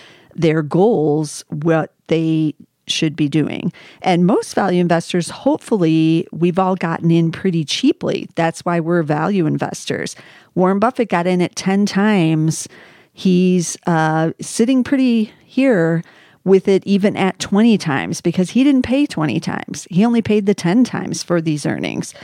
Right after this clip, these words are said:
So it's everyone who's getting in now that's getting in much more expensively and that might have some more issues with, uh,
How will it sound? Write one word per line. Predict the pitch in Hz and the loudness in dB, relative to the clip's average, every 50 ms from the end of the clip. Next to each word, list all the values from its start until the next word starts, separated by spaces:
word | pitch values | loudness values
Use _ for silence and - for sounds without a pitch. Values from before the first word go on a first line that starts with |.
| - - - - | -20 -20 -18 -12
So | - - - 196 175 185 | -4 0 2 4 4 4
it's | 190 180 - | 2 2 0
everyone | - 180 185 233 254 240 233 226 | -2 -2 0 2 2 4 4 4
who's | 208 190 180 | 4 2 2
getting | - 190 185 185 180 | 0 0 2 4 4
in | 175 170 170 160 | 4 4 4 2
now | 151 156 - - 214 240 - - - - 143 - - | 2 0 0 0 2 2 0 0 -2 -6 -10 -6 -6
that's | 170 156 156 - - | -6 -6 -6 -6 -4
getting | - 175 160 170 165 160 | -2 -2 0 0 2 2
in | 160 156 156 156 | 2 2 2 2
much | 147 156 160 - - - - | 0 0 0 0 -2 -2 0
more | 180 170 165 160 156 | 2 2 2 2 2
expensively | 160 - - - - - 160 160 160 - - 160 147 156 160 156 151 151 151 147 - - - - - _ - | 0 -2 -6 -6 -4 -2 -2 -2 -2 -2 -4 -2 0 0 2 2 2 2 0 -2 -4 -10 -20 -20 -20 _ -4
and | - 180 165 156 156 | 0 2 2 4 4
that | 151 143 139 143 147 139 - - | 2 2 2 2 2 0 0 0
might | 175 165 160 160 156 - | 2 2 2 2 0 -2
have | 156 160 170 160 160 156 156 156 156 147 - - _ - | -4 -4 -4 -2 -2 -2 -2 -2 -2 -4 -8 -14 _ -16
some | - - - 175 160 | -8 -2 0 0 2
more | 156 156 151 156 156 156 - - - | 2 2 2 2 0 -2 -2 -2 0
issues | 185 190 - - - 165 160 156 156 156 156 151 143 - - - - - - - - _ - | -2 0 0 -2 -2 0 2 2 2 2 2 0 -2 -4 -10 -14 -18 -20 -20 -20 -20 _ 0
with, | 170 170 151 156 160 147 - - - | 2 4 4 4 2 0 -4 -8 -4
uh, | - 156 147 147 147 147 156 | -2 -2 0 0 -2 -2 -4